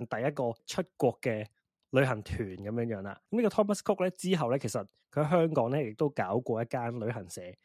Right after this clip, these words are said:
呢個我哋陣間會講。咁但係佢亦都有趣嘅，因為佢發現咧，淨係做旅行咧係唔夠賺錢啊。咁所以佢決定咧就做埋呢個出版社。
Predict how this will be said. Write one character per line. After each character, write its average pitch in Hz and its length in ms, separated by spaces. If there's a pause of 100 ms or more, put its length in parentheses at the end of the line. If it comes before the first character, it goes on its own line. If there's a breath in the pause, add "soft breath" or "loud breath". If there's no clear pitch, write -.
(220)
呢 180 120
個 170 80
我 131 60
哋 120 100
陣 107 160
間 135 140
會 107 80
講。 101 280 (540)
咁 247 140
但 170 120
係 - 20
佢 147 160
亦 151 80
都 190 200
有 120 160
趣 - 160
嘅， 104 200 (200)
因 214 120
為 214 120
佢 160 40
發 139 200
現 117 160
咧， 147 140 (460)
淨 139 180
係 113 340
做 113 220
旅 117 160
行 120 220
咧 131 100
係 104 420 (140)
唔 107 140
夠 117 200
賺 101 300
錢 110 260
啊。 98 100 (200)
咁 202 120
所 226 120
以 - 20
佢 165 140
決 147 140
定 131 120
咧 156 220
就 117 140
做 113 200
埋 113 180
呢 117 80
個 143 60
出 151 220
版 104 240
社。 - 100